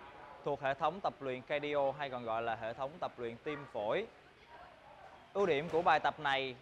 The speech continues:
đó là động tác đơn giản, dễ sử dụng,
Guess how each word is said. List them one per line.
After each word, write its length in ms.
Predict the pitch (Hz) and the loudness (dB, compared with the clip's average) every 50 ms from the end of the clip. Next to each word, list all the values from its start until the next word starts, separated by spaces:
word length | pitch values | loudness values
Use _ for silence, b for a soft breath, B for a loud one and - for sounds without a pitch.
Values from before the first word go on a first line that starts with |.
| - - - | -16 -10 -6
đó 80 | 160 | -2
là 380 | 180 190 165 147 139 127 123 123 127 - - - - - - - | 2 4 6 6 6 6 4 2 -2 -10 -18 -20 -20 -18 -8 -4
động 160 | 131 123 135 | -2 -2 0
tác 180 | 147 196 208 202 | 0 0 0 2
đơn 240 | 196 170 165 160 143 | 2 0 0 0 2
giản, 360 | 131 117 113 127 160 202 214 - - - - - - - - - - - - 135 | 2 4 2 2 0 -4 -10 -14 -16 -16 -18 -18 -16 -16 -16 -16 -16 -12 -4 0
dễ 220 | 147 143 151 175 | 2 4 4 2
sử 180 | - 170 170 180 | 2 0 0 2
dụng, 240 | 180 156 131 127 | 2 4 2 2